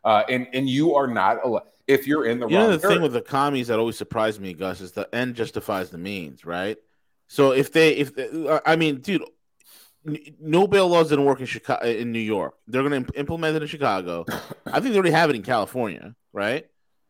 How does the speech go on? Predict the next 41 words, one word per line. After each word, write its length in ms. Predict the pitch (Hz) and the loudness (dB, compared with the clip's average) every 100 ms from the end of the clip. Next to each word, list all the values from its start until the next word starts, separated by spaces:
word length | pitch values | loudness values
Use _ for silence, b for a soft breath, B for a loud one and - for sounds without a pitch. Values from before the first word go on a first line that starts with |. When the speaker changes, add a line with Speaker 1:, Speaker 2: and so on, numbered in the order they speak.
| _ _ _ | _ _ _
Speaker 2:
So 360 | - 185 180 | 0 2 2
they're 420 | 151 151 226 269 | 0 4 4 4
getting 560 | 214 180 190 170 147 120 | -2 -2 0 0 -2 2
ready 480 | 135 147 143 117 98 | 6 6 6 2 -4
for 380 | - 135 120 107 | -6 -2 -2 -2
something 600 | - 160 147 139 117 92 | -2 2 2 2 -6 -6
here. 200 | 95 69 113 | -12 -6 0
I 200 | 180 254 | 2 2
think 320 | 233 208 156 | 0 -2 0
they're 160 | 165 175 | 2 2
about 280 | 160 151 | 4 2
to 60 | 139 | 0
cut 240 | - 156 151 | -2 -2 0
loose 220 | 139 - | -2 0
some 220 | 110 107 | -6 -4
major 360 | 135 165 151 139 | -2 -2 -2 0
riots 600 | 131 131 127 117 - - _ _ _ | 2 2 2 -2 -8 -20 _ _ _
that 80 | 120 | -4
are 60 | |
gonna 140 | 127 120 | -2 -2
happen 360 | 127 123 120 | -2 -2 -4
this 160 | 107 107 | -8 -6
midterms, 500 | 113 113 110 95 92 | -6 -6 -8 -12 -8
Gus. 440 | 101 95 - - _ _ _ _ _ _ _ _ _ _ _ _ | -6 -6 -8 -16 _ _ _ _ _ _ _ _ _ _ _ _
Speaker 1:
The, 120 | 139 | -4
Speaker 2:
I 40 | 165 | -2
think 100 | 120 | 0
Speaker 1:
the, 120 | - | -2
Speaker 2:
so, 160 | - 175 | 2 6
Speaker 1:
the 60 | |
Speaker 2:
man. 200 | 135 143 | 8 8
Speaker 1:
only, 280 | 165 175 135 | 4 0 0
the 140 | 127 120 | 0 2
only 260 | 123 170 | 0 -2
difference, 500 | 143 117 - 110 151 | -2 -2 -2 -6 -6
bro, 480 | - 123 117 139 - - | -2 2 2 0 -4 -6
would 200 | 107 82 | -6 -4
be 460 | 107 107 101 - - | -4 -2 -4 -8 -8
in 120 | 107 | -8
twenty 340 | 101 110 110 135 | -6 -6 -4 -6
twenty, 580 | - 104 92 101 123 | -6 -6 -4 -6 -10